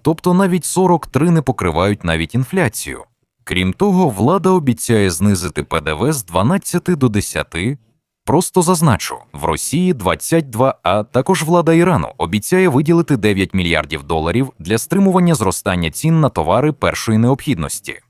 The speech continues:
Водночас, за даними західної розвідки, верховний лідер Ірану Алі Хаменей розробив план евакуації з Тегерану на випадок, якщо владі не вдасться придушити масові протести в країні.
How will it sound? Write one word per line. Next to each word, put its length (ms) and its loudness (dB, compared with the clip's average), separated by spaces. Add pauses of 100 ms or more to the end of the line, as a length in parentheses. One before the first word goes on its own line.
(100)
Водночас, 920 -2
за 220 -2
даними 360 4
західної 560 0
розвідки, 640 -2 (100)
верховний 600 0
лідер 380 0
Ірану 500 2
Алі 300 0
Хаменей 640 -2
розробив 520 0
план 380 0
евакуації 640 0
з 100 -6
Тегерану 680 -2
на 160 -2
випадок, 460 -2
якщо 400 -2
владі 320 0
не 120 4
вдасться 480 -2
придушити 560 -2
масові 400 0
протести 540 -2
в 60 -8
країні. 520 -2